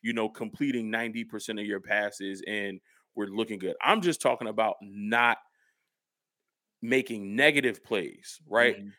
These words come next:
Speaker 1: If he's not getting sacked and fumbling the ball, if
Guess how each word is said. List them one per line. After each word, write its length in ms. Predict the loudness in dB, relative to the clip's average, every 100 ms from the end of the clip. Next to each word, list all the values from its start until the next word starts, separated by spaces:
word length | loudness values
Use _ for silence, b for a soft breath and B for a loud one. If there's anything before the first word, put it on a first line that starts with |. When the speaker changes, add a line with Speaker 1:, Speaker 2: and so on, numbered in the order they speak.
| _
Speaker 1:
If 140 | -6
he's 260 | -4 -4 -2
not 280 | 0 0 -2 _ _ -8
getting 300 | 2 4 4
sacked 420 | 0 2 2 -2
and 140 | -6
fumbling 400 | 0 0 0 -4
the 80 | -6
ball, 400 | 2 4 6 4
if 120 | -2